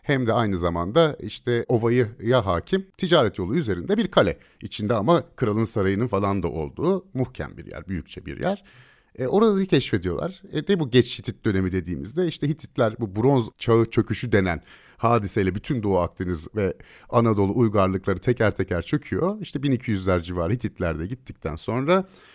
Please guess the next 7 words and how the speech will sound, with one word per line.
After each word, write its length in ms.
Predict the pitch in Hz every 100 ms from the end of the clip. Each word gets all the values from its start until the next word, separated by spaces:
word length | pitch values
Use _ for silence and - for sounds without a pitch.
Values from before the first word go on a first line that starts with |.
| - -
yaklaşık 400 | 180 185 175 -
olarak 220 | 170 165
milattan 400 | 156 160 156 160
önce 160 | 156 151
yedinci, 460 | 110 120 135 135 139
sekizinci 640 | - 120 117 127 131 165
yüzyıllarda 920 | 165 127 98 110 98 90 92 170 233